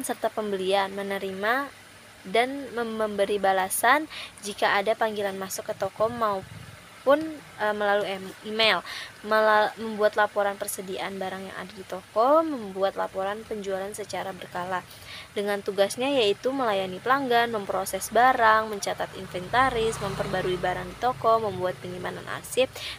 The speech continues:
dan merapikan data-data. Di sini memiliki kriteria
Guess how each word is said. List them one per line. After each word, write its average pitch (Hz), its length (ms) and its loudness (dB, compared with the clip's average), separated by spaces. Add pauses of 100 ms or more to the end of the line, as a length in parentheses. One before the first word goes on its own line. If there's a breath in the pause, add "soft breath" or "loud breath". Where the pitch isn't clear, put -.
dan 214 160 2
merapikan 202 480 0
data-data. 175 640 -4 (560 loud breath)
Di 202 80 -6
sini 277 480 -2 (880)
memiliki 226 880 -2
kriteria 226 880 4